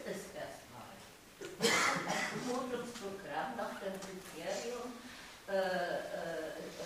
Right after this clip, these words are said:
die Herrschaft der Mubarak-Partei und der Staatsbürgerschaft wird, äh, äh, beschränkt, bis, äh, Personal abgewechselt, wie man in diesem ganzen Aufbau einer neuen Herrschaft sich implementiert. Das ist der Inhalt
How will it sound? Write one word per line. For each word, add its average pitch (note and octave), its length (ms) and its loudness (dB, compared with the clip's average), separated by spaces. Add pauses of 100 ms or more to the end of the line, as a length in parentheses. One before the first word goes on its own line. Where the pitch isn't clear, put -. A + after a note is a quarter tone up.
(120)
die F3+ 160 -4
Herrschaft G#3 480 0
der F#3+ 80 -4
Mubarak-Partei F#3+ 1200 0
und G#3 80 -6
der G3 120 -2
Staatsbürgerschaft F#3+ 1160 -2
wird, F3+ 200 -2 (120)
äh, D3+ 600 -2
äh, - 40 -6 (480)
beschränkt, - 640 -6 (160)
bis, - 240 -10 (480)
äh, - 320 -2
Personal F3 560 0
abgewechselt, G#3 800 -4 (160)
wie A3 80 -2
man A#3 240 0
in F#3 160 -6
diesem G3+ 240 -8
ganzen D#3 480 -4
Aufbau - 640 2
einer E3 240 -6
neuen D#3 400 -4
Herrschaft - 480 -6 (320)
sich G#3+ 240 -8
implementiert. A3+ 1200 -2 (320)
Das - 160 -8
ist - 160 -10
der - 240 2
Inhalt A#3+ 560 0